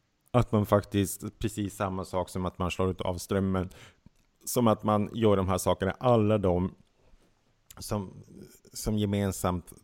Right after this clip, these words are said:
blir en miljöpåverkan, ett footprint som man gör på miljön för att jag kräver energi.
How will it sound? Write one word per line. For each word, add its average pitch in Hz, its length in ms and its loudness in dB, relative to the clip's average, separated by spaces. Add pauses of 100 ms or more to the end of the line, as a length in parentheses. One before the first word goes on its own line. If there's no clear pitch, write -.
(120)
blir 90 520 -4
en 101 180 -2
miljöpåverkan, 98 1500 0
ett - 280 -6
footprint - 760 -2
som 95 200 -8
man 92 140 -4
gör 95 240 0
på 85 440 -4
miljön 98 340 -4
för - 140 -10
att - 200 -10
jag 87 340 -2 (1000)
kräver 90 420 0
energi. 104 500 2